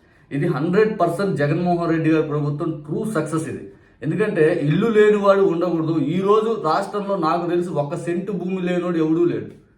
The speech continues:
ఒకటి ఆరు ఏదైనా మిస్ అయిపోయినా తర్వాత ఇంకోసారి పెట్టుకుంటే ఖచ్చితంగా అవకాశం వస్తుంది. అంటే వాళ్ళ ఆధారో రేషనో ఏదైనా మ్యాచ్ కానప్పుడు ఇట్లా ఇబ్బందికర వాతావరణం ఉంటే ఖచ్చితంగా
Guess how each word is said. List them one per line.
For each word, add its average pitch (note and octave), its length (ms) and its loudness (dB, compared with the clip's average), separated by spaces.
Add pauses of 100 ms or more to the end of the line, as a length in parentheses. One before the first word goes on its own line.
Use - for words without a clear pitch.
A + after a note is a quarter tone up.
(840)
ఒకటి F3+ 260 -2
ఆరు F#3+ 180 4
ఏదైనా F3+ 240 0
మిస్ E3+ 240 -2
అయిపోయినా F3+ 280 0
తర్వాత F#3 480 -2
ఇంకోసారి F3 460 2
పెట్టుకుంటే E3+ 440 -4
ఖచ్చితంగా D3+ 480 -4
అవకాశం C#3 340 -4
వస్తుంది. G#2+ 280 -14 (240)
అంటే D#3 140 -2
వాళ్ళ D3 200 2
ఆధారో D3 440 4
రేషనో D3 360 -2
ఏదైనా C#3+ 280 0
మ్యాచ్ C#3 320 -2
కానప్పుడు C#3 340 -4
ఇట్లా D3+ 180 -4
ఇబ్బందికర D#3 480 -2
వాతావరణం D3 520 0
ఉంటే C#3+ 280 -2
ఖచ్చితంగా D3+ 600 -2